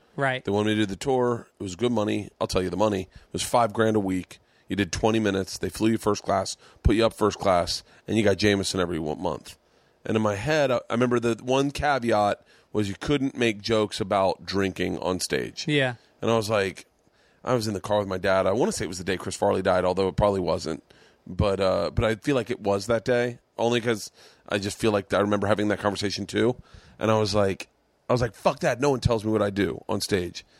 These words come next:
Speaker 2: And my dad's like, "You're out of your fucking mind." He was like, "You got a kid on the way, I
Speaker 1: Yeah.
Speaker 2: think,"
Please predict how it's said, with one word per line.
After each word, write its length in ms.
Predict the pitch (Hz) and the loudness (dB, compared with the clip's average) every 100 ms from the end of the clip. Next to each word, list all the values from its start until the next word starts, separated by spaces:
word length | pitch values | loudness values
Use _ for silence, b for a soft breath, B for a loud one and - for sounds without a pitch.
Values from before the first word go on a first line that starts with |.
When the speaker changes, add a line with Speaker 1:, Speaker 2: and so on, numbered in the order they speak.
| b _ | b _
Speaker 2:
And 80 | 107 | -2
my 60 | |
dad's 280 | 104 110 95 | 2 2 2
like, 260 | 101 87 - B | 0 0 -8 B
"You're 100 | 110 | 0
out 60 | 123 | 0
of 60 | |
your 100 | 110 | 0
fucking 360 | - 117 - 95 | 0 0 0 -2
mind." 440 | 92 92 73 64 - b b - | 0 0 -2 -8 -16 b b -2
He 80 | |
was 100 | 113 | 0
like, 160 | 107 - | 0 0
"You 80 | 113 | 0
got 320 | 113 92 - - | 2 2 -2 -12
a 40 | |
kid 280 | - 135 131 | -6 -2 0
on 140 | 131 | 2
the 60 | 131 | 0
way, 440 | 131 131 127 127 | 0 0 0 0
I 80 | - | 0
Speaker 1:
Yeah. 120 | 139 | 0
Speaker 2:
think," 260 | 135 127 117 | 0 -2 -4